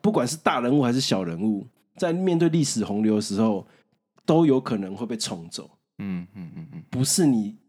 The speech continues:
Speaker 1: 到底是不是很厉害的人，
Speaker 2: 嗯。
Speaker 1: 你到底是不是科学家，会不会是物理学家，你到底事业的成就到底有多有成就，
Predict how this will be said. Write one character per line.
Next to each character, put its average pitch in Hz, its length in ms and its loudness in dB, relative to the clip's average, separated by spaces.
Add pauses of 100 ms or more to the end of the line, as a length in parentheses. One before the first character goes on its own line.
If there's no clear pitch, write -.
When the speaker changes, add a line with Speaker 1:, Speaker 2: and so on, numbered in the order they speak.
Speaker 1:
到 143 140 0
底 107 120 -4
是 135 160 -6
不 120 100 -6
是 120 260 -6
很 95 240 -10
厉 110 160 -4
害 113 120 -6
的 98 120 -12
人， - 220 -20 (260)
Speaker 2:
嗯。 - 80 -18 (100)
Speaker 1:
你 113 100 -2
到 143 180 0
底 110 100 0
是 117 120 -6
不 117 60 -6
是 120 140 -6
科 113 300 -6
学 104 220 -10 (120)
家， - 260 -14
会 151 140 -2
不 127 40 2
会 127 60 0
是 131 240 -4 (140)
物 131 180 -2
理 87 160 -8
学 82 260 -10
家， 85 320 -12 (340)
你 110 160 -4 (120)
到 143 160 2
底 101 280 -6 (260)
事 - 320 0
业 143 120 4
的 120 100 0
成 107 220 -6
就 120 140 0
到 117 120 -2
底 101 100 -4
有 90 60 -4 (120)
多 110 240 0
有 110 160 0
成 - 240 -14
就， 80 200 -10